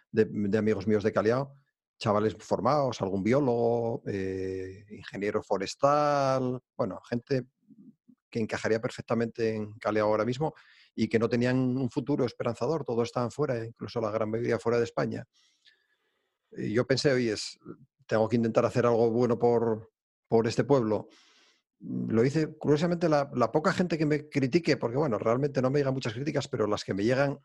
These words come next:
son de gente de fuera. La gente de Caliao está muy, pero que muy, eh, contenta co-, y, y muy agradecida. Todos me lo agradecen profundamente que hable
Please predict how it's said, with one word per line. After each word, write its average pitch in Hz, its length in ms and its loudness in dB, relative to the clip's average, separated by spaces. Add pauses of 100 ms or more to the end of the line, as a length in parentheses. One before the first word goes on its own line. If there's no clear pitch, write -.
(160)
son 127 220 -2
de 135 60 0
gente 151 200 -2
de 151 80 0
fuera. 147 240 -4
La 107 100 -4
gente 123 220 -4
de 127 160 -2
Caliao 131 280 -2
está 143 300 -6 (400)
muy, 156 640 -2
pero 107 220 -4
que 113 80 -2
muy, 139 520 -2 (440)
eh, 110 600 -4 (320)
contenta 113 520 0
co-, 127 160 -6
y, 110 300 -6
y 104 40 -4
muy 113 160 2
agradecida. 123 640 0
Todos 120 320 -2
me 131 80 0
lo 120 60 4
agradecen 110 400 -2
profundamente 110 640 -4
que 107 80 -4
hable 101 180 -4